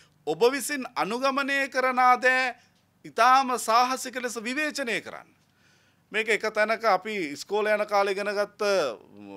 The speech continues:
කවි පන්තියක එක තැනක් මං කියන්නම්. මේක හරිය ලස්සනට ඒ අදහස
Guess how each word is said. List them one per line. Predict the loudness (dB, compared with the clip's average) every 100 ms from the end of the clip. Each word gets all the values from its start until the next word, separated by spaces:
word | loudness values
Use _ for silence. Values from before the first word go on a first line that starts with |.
| -10
කවි | -6 -6 -2
පන්තියක | -2 -2 -4 -4
එක | -4 -4
තැනක් | -2 0 0 -2
මං | -8 -8 -14 -18 -12
කියන්නම්. | -6 -4 -4 -6
මේක | -6 -6
හරිය | -6 -6 -6
ලස්සනට | -2 -4 -4 -10 -8
ඒ | -8 -6 -6 -4
අදහස | -4 -2 -4 -6